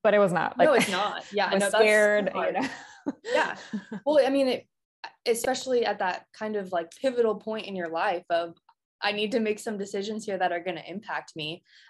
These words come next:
Speaker 2: Um, that's not easy. So
Speaker 1: Mm-mm.
Speaker 2: congrats to doing it and,
Speaker 1: Yeah.
Speaker 2: and <laughs> what you had a passion for.
Speaker 1: <laughs> Well, the funny thing is, even, like, since then, my career has totally changed in a different
Speaker 2: Right.
Speaker 1: direction.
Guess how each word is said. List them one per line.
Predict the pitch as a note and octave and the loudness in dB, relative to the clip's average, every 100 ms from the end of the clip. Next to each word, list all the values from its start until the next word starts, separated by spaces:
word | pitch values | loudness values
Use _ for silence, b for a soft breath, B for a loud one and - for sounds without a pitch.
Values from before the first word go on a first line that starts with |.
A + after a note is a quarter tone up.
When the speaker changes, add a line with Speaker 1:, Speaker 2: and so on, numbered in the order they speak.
| - | -6
Speaker 2:
Um, | F#3 E3+ E3 D#3+ | -2 -2 -2 2
that's | G3 F#3+ F#3+ | 2 2 -2
not | F3 - | -4 -6
easy. | E3 D#3+ G2+ F#3+ - | -10 -12 -16 -18 -12
So | - G3+ G3 - | -8 -8 -8 -18
Speaker 1:
Mm-mm. | F3+ E3+ E3 - _ _ _ _ _ _ _ _ _ | -18 -16 -18 -20 _ _ _ _ _ _ _ _ _
Speaker 2:
congrats | - C#4 A3+ G3+ - - | -2 0 4 2 2 -2
to | - | -6
doing | G3+ A3 A3 G#3+ | -4 0 0 0
it | G3+ - F#3+ | -2 -4 -4
and, | G3 | 4
Speaker 1:
Yeah. | B3 G3+ - - - | 6 6 2 -4 -6
Speaker 2:
and | A3+ | 0
<laughs> | D4 | 4
what | C4 B3+ | 4 4
you | C4+ C4+ C#4+ | 4 4 4
had | A3+ A#3+ | 4 2
a | B3 | 0
passion | A#3+ A3+ C4+ G3 A3+ | -2 -2 -2 -4 -6
for. | - G3 F#3+ - - | -6 -4 -4 -6 -4
Speaker 1:
<laughs> | - G#4+ - A#3 - B B | -2 -2 0 -2 -2 B B
Well, | B3+ | 2
the | B3 | 2
funny | D4 D4 | 4 2
thing | B3+ F#3+ | 2 0
is, | F#3 G3 | 0 -2
even, | G3+ G3+ F3+ | -4 -4 -4
like, | E3 | -6
since | - G3+ G3 - | -10 -6 -6 -4
then, | F3 E3 E3 E3+ E3 _ _ _ _ _ - | -6 -4 -8 -10 -14 _ _ _ _ _ -6
my | G3+ | -4
career | - F3 E3 | 2 6 6
has | D#3+ - | 4 0
totally | E3+ D#3 E3+ | -2 -2 -4
changed | - E3+ F3+ F#3+ | -2 -2 -2 -2
in | E3+ | 0
a | |
different | F3 G#3+ G3+ | 0 2 2
Speaker 2:
Right. | |
Speaker 1:
direction. | E3+ - E4 | 0 0 -4